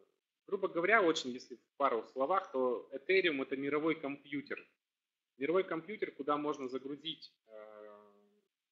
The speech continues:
как-то оцифрованную информацию, которая определяет, например, распределение прибыли между партнерами. И это распределение будет работать всегда как гравитация. Его будет невозможно изменить,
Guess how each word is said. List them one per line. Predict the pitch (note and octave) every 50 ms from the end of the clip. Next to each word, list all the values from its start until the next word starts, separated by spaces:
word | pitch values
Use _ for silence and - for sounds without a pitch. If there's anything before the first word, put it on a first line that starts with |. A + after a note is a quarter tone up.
| _ _
как-то | - - C#3+ D3 - - C3+
оцифрованную | - - - D#3 D3 - - E3+ F3 E3+ D3 C#3 C3 B2+ B2 B2 B2 A#2 A#2 A2+
информацию, | A2+ - - - D3 E3+ G3+ A#3 - - - - C#3 A#2 G#2+ - - _ _ _ _ _ _ _ _ _ _ _ _
которая | - - - D#3+ D3 C#3
определяет, | C#3 - C#3+ C#3+ D3 D#3 D#3 D3 C#3+ C3 - -
например, | B2 A#2 - - B2+ C3 C3 C3 B2 B2 - -
распределение | B2+ B2+ - _ C#3 C3+ C#3 D3 D3 C#3+ C3+ B2+
прибыли | A#2 - C#3 C#3+ C3+ C3 A#2 A2+
между | A2+ A2+ A2+ G#2+ A#2 A#2
партнерами. | - A#2+ - - - B2+ B2 A2+ A2 G2+ G2+ G2+ G2 _ _
И | - D3
это | E3 D#3+ - C#3 B2+ A#2+ - - -
распределение | C3+ C3+ - - C#3+ C#3 D3 D#3 G3 G#3+ G3 D#3+
будет | C3 C3 - C3+
работать | C3 B2+ C#3+ D3+ D3+ B2 - -
всегда | - - C3+ - - - E3+ F#3+
как | - D#3 C3
гравитация. | B2 B2+ B2+ A#2 A#2+ - - A#2+ A2 - - - A2+
Его | A2+ A#2+
будет | A#2+ B2 A#2+ -
невозможно | - C#3+ D#3 D#3 C3+ B2 A#2 A2+ B2+ D3+ F3+ E3+ D#3+ C#3+ C3
изменить, | B2 A2+ A2+ A2+ A2 G#2+ G#2 G2+